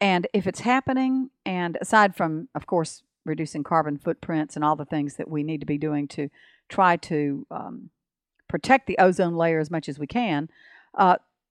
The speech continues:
we need to figure out some coping strategies. If we're going to be growing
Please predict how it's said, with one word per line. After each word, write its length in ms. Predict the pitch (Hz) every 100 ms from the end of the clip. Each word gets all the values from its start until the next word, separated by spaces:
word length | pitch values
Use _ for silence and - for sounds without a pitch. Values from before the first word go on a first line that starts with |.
| _ -
we 260 | 208 233 285
need 160 | 294
to 60 | 247 _ -
figure 300 | 285 233 247
out 160 | 226
some 120 | - 185
coping 440 | - 359 214 151
strategies. 640 | - 156 143 135 - -
If 120 | 175 269
we're 100 | 269
going 180 | 285
to 40 | 240
be 180 | 220 196
growing 840 | 165 180 214 277 208 175 175